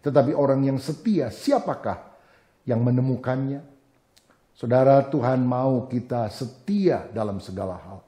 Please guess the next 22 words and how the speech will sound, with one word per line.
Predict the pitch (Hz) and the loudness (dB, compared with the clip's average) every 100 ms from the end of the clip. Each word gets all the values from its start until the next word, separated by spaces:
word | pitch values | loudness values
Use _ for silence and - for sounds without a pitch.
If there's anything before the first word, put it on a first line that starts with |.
| _ _ _ _ _ | _ _ _ _ _
Jadilah | 147 143 151 151 | 2 4 4 4
orang | 143 139 135 | 2 2 0
yang | |
setia | 131 127 147 139 113 | -4 -6 0 0 0
kepada | 120 117 113 | -4 -4 -6
Tuhan. | - 113 | -6 -6
Dalam | 107 127 127 123 | -4 -2 -2 -4
susah | 123 165 - 185 170 | -6 -8 -8 -6 -4
maupun | 156 147 147 | -2 -4 -6
senang, | 135 139 147 151 135 - - | -8 -8 -6 -6 -6 -10 -12
jangan | 120 117 147 147 156 160 156 | -4 0 0 -2 -4 -4 -2
tinggalkan | 151 139 139 139 139 139 | -2 0 -2 -4 -6 -6
Tuhan, | 151 139 143 131 | -6 -6 -6 -4
jangan | 117 151 165 165 | -2 -2 -2 -4
tinggalkan | 147 156 135 135 135 139 143 | -2 -2 0 -2 -2 -6 -6
ibadah. | 139 131 135 135 139 - - - _ | -6 -4 -6 -6 -8 -10 -20 -20 _
Tetap | 147 143 143 135 | -6 -2 -2 -2
rajin | 131 160 151 120 - 247 262 180 92 - - _ | -4 -2 -2 -6 0 2 4 4 2 -6 -20 _
bersekutu | 131 120 - 160 147 156 156 | -6 -6 -6 -4 -2 -2 0
intim | 170 139 151 127 | 0 0 0 0
dengan | 120 120 113 | 0 -2 -4
Tuhan. | 127 117 101 104 | -8 -12 -10 -12